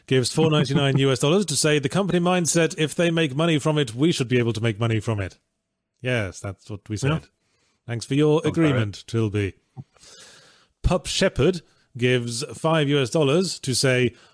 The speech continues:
Speaker 1: "Wags, wags, arf, arf, licks." I see you got a sort of thing going there, Pup Shepherd. "I've been watching Z P since twenty eleven and is one of the only reason I go to The Escapist. You're amazing, Yahtzee."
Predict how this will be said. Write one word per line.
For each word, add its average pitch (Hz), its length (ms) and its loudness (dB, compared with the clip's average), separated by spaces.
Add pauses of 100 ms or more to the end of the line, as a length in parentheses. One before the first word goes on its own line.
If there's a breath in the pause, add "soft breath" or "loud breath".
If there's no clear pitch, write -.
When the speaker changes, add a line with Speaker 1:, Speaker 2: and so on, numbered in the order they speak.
(140 soft breath)
Speaker 1:
"Wags, 139 440 0
wags, 135 540 0
arf, 151 400 0
arf, 131 340 -2
licks." 143 600 -2 (440)
I 95 300 -8 (120)
see - 240 -6
you 101 180 -6
got 98 120 -4
a 98 80 -4
sort 95 140 -6
of 90 140 -8
thing 92 240 -4
going 92 320 -6
there, 98 160 -4
Pup 107 200 -4
Shepherd. 131 300 0 (560 loud breath)
"I've 139 120 0
been 170 120 0
watching 160 380 2
Z 156 200 2
P 196 280 2
since 156 240 -2
twenty 175 320 0
eleven 151 400 2
and 123 180 2
is 120 140 2
one 147 120 2
of 160 120 2
the 139 160 2
only 190 160 2
reason 165 340 2
I 143 80 0
go 151 160 2
to 139 80 -10
The 165 100 2
Escapist. 131 600 0
You're 147 180 4
amazing, 135 460 2
Yahtzee." 101 680 -4